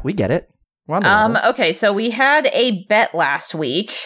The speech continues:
Speaker 2: which was how many ghosts are in the movie total? Mikey,
Speaker 1: Hmm.
Speaker 2: you said?
Speaker 1: Eleven.
Speaker 2: Okay, and I said twelve. And so the actual answer is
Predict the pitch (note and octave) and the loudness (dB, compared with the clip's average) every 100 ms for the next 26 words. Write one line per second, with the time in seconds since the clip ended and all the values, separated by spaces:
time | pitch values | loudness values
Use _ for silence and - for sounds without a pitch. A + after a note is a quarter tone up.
0 | - E3+ E3+ D#3+ F3 D3+ D3 C#3+ - - | -6 0 0 2 2 4 4 0 -8 -6
1 | A#3 C4 C4 A3 G3 G#3 - F3 F3 E3+ | -2 0 2 2 2 2 2 2 2 -2
2 | D#3+ D3+ D3+ C#3 C3+ G2 - - - D#3 | -4 -4 -4 -4 -2 -4 -6 -12 0 0
3 | G#2+ C#2 G1+ - _ _ _ _ C#3+ F3+ | 0 -4 -8 -14 _ _ _ _ -4 -2
4 | G3+ G#3+ A3 - E3 D3+ F#3+ - B3 C#4 | 0 0 0 -2 -4 -4 -2 0 2 4
5 | D4 F#4 A4 - - F3 D#3 D#3 F#3 D3+ | 2 0 -4 -6 -6 0 0 2 0 0
6 | G2+ D#2+ - _ _ _ - - D3+ - | -6 -10 -20 _ _ _ -8 -2 -2 -2
7 | E3 D#3 - E3+ F#3+ - G#2 A#2 C3+ C#3+ | -2 -2 0 0 0 -2 0 4 2 0
8 | - - - - - C4+ F#3+ D2+ G#1 G3+ | -4 -8 -12 -4 0 2 2 -2 -8 -16
9 | _ _ _ - C3 D3 D#3 D#3+ F3+ F3+ | _ _ _ -6 -2 0 -2 -4 -2 2
10 | E3+ D#3+ E3+ G#3 D4 C4 E3 D#3+ F#3 D#3 | 4 4 0 0 0 -2 -2 -2 -4 -2
11 | A2 B2+ C3+ A3 B3+ - | 0 2 4 4 0 -8